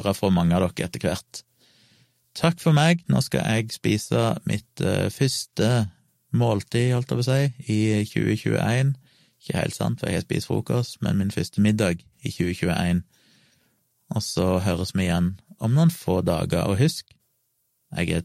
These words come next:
tilgjengelig på livestream nesten hver kveld,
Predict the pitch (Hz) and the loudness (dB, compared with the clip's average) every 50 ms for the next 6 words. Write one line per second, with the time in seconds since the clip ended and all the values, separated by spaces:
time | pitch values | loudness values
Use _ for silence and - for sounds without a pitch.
0 | - - - 151 131 104 101 107 107 101 104 107 - - 107 98 87 82 87 98 | -6 -4 -2 -2 0 0 0 0 0 0 0 -2 -4 -4 -2 0 0 0 -2 -2
1 | - - - - 92 95 92 92 - - 92 90 - - - - - - - 85 | -6 -6 -6 -4 -2 -2 -4 -4 -4 -4 -2 -2 -2 -4 -6 -6 -4 -4 -4 -4
2 | 82 87 - 85 - 82 85 | -4 -4 -4 -4 -4 -4 -4